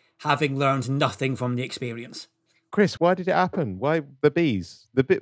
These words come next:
Speaker 2: why did the bees happen? Why did they, not the bees, not, like, the whole species? Like, you know, like, why, why did the experiment on the bees with the cocaine and the,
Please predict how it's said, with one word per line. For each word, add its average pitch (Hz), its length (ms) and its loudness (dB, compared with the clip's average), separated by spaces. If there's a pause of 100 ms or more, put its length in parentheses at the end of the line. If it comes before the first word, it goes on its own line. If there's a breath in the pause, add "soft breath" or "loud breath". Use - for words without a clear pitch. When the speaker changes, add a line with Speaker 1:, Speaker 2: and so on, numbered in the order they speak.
Speaker 2:
why 165 180 8
did 175 120 -4
the 160 80 -10
bees 160 300 2
happen? 95 360 0
Why 127 140 4
did 139 140 -4
they, 127 360 0
not 131 220 0
the - 40 -14
bees, 87 400 -4
not, 101 180 -4 (100)
like, 92 180 0
the 92 100 -2
whole 90 200 -2
species? 85 600 -10
Like, 85 200 0
you 95 100 -6
know, 78 140 -4
like, 80 180 -4
why, 107 180 2
why 120 220 2
did 120 180 -6
the 104 220 0 (140)
experiment 95 560 -2
on 98 100 -2
the 87 60 -6
bees 87 580 -6
with 87 140 -8
the 90 80 -6
cocaine 85 520 -4
and 82 200 -10
the, 82 200 -6